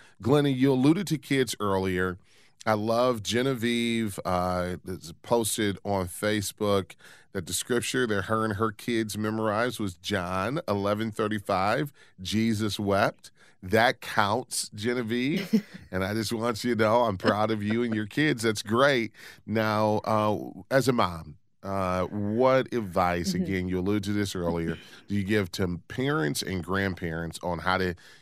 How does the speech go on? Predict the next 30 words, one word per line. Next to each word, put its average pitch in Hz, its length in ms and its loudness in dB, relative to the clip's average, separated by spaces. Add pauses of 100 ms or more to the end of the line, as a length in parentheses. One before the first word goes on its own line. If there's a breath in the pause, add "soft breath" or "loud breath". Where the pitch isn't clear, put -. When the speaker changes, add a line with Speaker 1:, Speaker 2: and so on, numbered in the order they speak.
Speaker 1:
get 104 140 -4
their 107 100 -2
kids 147 380 -2
excited 90 420 0
about 90 240 2
it? 101 140 -2
And 98 100 -4
if 107 220 -4
you 120 100 -4
could 190 340 2
say 107 200 0
a 95 80 0
word 92 200 -2
about 90 320 -2
teens, 107 460 -6
that'd 92 180 -2
be 87 100 -8
great 85 280 -2
too. 92 240 -4 (1400 loud breath)
Speaker 2:
Yeah, 202 280 2
so 196 260 2
I 208 120 6
am 285 200 0
right 226 220 0
there 196 360 4
where 180 360 2
I 185 80 -2
have 220 400 0
an 175 180 -6
eight-year-old 220 640 0